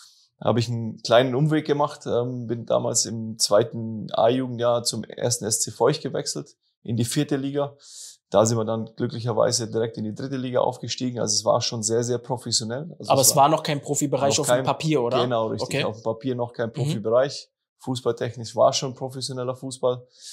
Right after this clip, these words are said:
Speaker 1: Aber so richtig Profi wurde ich dann in Fürth.
Speaker 2: Okay. Also du warst achtzehn, neunzehn.
Speaker 1: Ja, richtig.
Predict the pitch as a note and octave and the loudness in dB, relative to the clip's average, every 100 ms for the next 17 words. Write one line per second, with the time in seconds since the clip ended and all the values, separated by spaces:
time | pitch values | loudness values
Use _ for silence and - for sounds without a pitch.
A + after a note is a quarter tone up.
0 | - - - G2 G#2+ A2+ B2 B2+ A#2 B2+ | -18 -12 -2 0 2 0 -4 -6 -6 -2
1 | B2 B2+ A2+ G#2 A2 - G#2 G2+ - G2 | -2 -4 -6 -4 -6 -6 -6 -8 -12 -16
2 | - - - - B2 A#2 G#2+ _ _ B2+ | -18 -20 -16 -12 -4 -4 -4 _ _ -4
3 | B2+ C3 C3 D#3 - C#3+ - - C#3+ B2 | -2 2 4 6 4 0 2 2 2 -2
4 | B2 G2+ G#2+ A2 G#2+ - G#2+ | -2 -4 -6 -8 -10 -10 -14